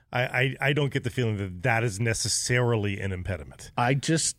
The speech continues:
Speaker 2: think that Mikheyev has the tools to play Rick Tocchet hockey, not to mention the fact they're not the fastest team to begin with, and he does bring an element of
Speaker 1: For sure.
Speaker 2: speed that would make them slower.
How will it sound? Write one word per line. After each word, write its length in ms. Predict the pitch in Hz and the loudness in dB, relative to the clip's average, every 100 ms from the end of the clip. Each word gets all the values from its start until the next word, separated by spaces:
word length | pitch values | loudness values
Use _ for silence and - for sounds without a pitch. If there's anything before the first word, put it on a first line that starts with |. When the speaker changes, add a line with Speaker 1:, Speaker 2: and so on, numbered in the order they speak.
| _ | _
Speaker 2:
think 320 | 147 135 - | 0 0 0
that 220 | - - 117 | -4 -4 -4
Mikheyev 540 | - - 127 120 110 | -6 2 4 4 0
has 500 | - - 123 120 - | -4 2 4 4 0
the 140 | - 110 | -4 -6
tools 580 | - - 120 113 - - | -4 0 0 0 -2 -4
to 120 | 104 | -6
play 360 | - - 110 110 | -6 -2 0 2
Rick 280 | 113 117 | 0 -2
Tocchet 400 | - 107 - - - | 0 0 2 -2 -2
hockey, 540 | - 117 - 139 135 110 | 2 2 2 -4 -2 -2
not 260 | 113 113 | -2 -2
to 80 | - | 0
mention 380 | 113 123 - 123 | 2 0 0 -2
the 60 | 113 | -2
fact 340 | - 110 - | 0 0 0
they're 120 | 95 | -4
not 280 | 95 104 147 - | -2 -2 -2 -4
the 80 | 117 | -8
fastest 640 | - 117 110 - - - - | -4 -2 -2 -2 -8 -8 -2
team 260 | 117 104 | 0 0
to 120 | - 87 | -2 -4
begin 400 | 90 76 101 117 | -4 -2 -2 2
with, 220 | 120 - | 0 0
and 120 | 101 | -4
he 140 | 107 98 | -2 -4
does 360 | 98 104 98 | -2 0 -2
bring 260 | - 104 95 | -2 -2 0
an 100 | 95 | 0
element 380 | 92 98 95 92 | 0 0 -2 2
of 60 | |
Speaker 1:
For 140 | 123 110 | 4 4
sure. 160 | 120 | 4
Speaker 2:
speed 180 | 110 110 - - - _ | 2 0 -8 -20 -20 _
that 180 | 120 110 | -2 0
would 200 | 113 95 | 0 0
make 240 | 113 117 - | 0 0 0
them 180 | 107 | -2
slower. 460 | 101 - 80 67 | -2 -4 -2 -4